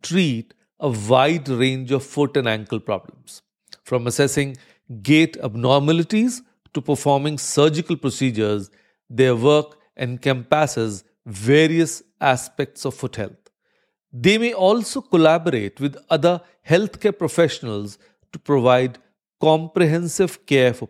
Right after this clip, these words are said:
patients with chronic conditions. Now, as a podiatrist, your role revolves around diagnosing,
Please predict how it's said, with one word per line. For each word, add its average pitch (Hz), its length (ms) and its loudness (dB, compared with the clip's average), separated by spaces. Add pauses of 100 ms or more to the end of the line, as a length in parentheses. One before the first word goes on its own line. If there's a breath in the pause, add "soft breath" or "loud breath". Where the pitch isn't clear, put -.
(140)
patients 147 580 -2
with 120 240 -6 (300)
chronic 143 400 0
conditions. 160 580 -8 (380)
Now, 139 120 -6
as 165 280 2
a 202 80 2
podiatrist, 127 800 0 (340)
your 127 220 2
role 185 500 2 (140)
revolves 147 720 2
around 113 480 -2
diagnosing, 139 800 -2